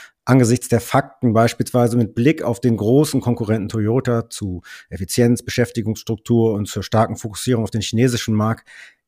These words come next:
die sich ankündigen, harten Entscheidungen auch sein mögen. Es bleibt ein Beleg für die Managementfehler im V-W-Konzern. V Ws Rolle im Dieselskandal, aus dem ein damals akut massiver und auf langer Strecke existenter Imageverlust resultierte,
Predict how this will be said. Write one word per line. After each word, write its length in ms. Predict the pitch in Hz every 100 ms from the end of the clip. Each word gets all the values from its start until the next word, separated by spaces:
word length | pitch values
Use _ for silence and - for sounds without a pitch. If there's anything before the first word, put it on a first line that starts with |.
| _
die 60 | 113
sich 280 | 104 - -
ankündigen, 720 | 123 156 156 135 123 117 110
harten 280 | 104 117 117
Entscheidungen 520 | 107 - 110 113 113
auch 220 | 82 104
sein 360 | 90 104 113 110
mögen. 500 | 104 113 95 85 - - - _
Es 200 | 107 -
bleibt 460 | 98 104 127 - -
ein 200 | 104 110
Beleg 360 | 101 101 107 -
für 160 | 113
die 180 | 101 95 _ - _
Managementfehler 880 | - 85 87 90 104 98 - 92 98
im 160 | 90 92
V-W-Konzern. 840 | 101 90 82 85 - 78 73 76
V 160 | - 98
Ws 220 | 104 -
Rolle 380 | 92 127 143 147
im 200 | 98 101
Dieselskandal, 840 | 123 143 - 131 131 127 127 123 - - -
aus 160 | -
dem 220 | - 110
ein 160 | 90 95
damals 400 | 104 117 110 -
akut 320 | - 127 131
massiver 600 | 107 - 147 151 143 139
und 160 | - 101
auf 160 | 87
langer 300 | 90 92 101
Strecke 440 | 98 - 95 - -
existenter 680 | 92 - 90 - 95 95 92
Imageverlust 640 | 104 104 - 98 101 -
resultierte, 680 | 101 101 95 101 98 104 98